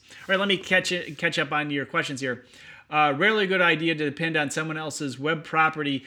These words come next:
to <laughs> archive your works. You're absolutely correct.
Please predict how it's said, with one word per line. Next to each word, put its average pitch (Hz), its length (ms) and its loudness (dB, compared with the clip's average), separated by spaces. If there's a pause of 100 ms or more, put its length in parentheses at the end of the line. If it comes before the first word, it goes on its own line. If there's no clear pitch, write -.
(160)
to 143 500 -4
<laughs> - 100 -6
archive 180 480 4
your 160 160 4
works. 147 400 -2 (300)
You're 165 240 0 (440)
absolutely 208 760 4
correct. 156 600 2